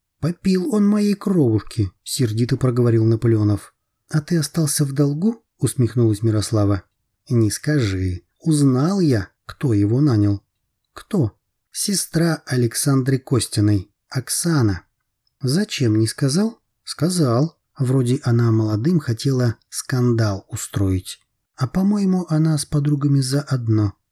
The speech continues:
«Я тоже так думаю, но не пойму, почему Свояков ее покрывает?» «Скорее всего, он к ней неровно дышит». «Но она же замужем», удивился Наполеонов.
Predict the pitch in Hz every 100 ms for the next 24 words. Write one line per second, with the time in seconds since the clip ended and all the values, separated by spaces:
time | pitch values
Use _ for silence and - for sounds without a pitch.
0 | _ _ - 160 202 208 - 143 107 101
1 | 104 101 104 101 101 - _ 185 190 196
2 | 170 196 175 113 92 _ _ - 104 -
3 | 101 98 131 - 107 104 101 - 185 151
4 | 139 127 147 147 139 - 151 135 110 98
5 | - - _ _ _ _ _ - - 190
6 | 196 175 - 185 208 - 165 156 165 165
7 | 160 160 156 143 151 147 127 117 - 117
8 | - _ _ _ 127 120 113 113 117 104
9 | 101 104 117 196 147 110 98 95 - 131
10 | 101 101 120 - 123 113 117 104 98 -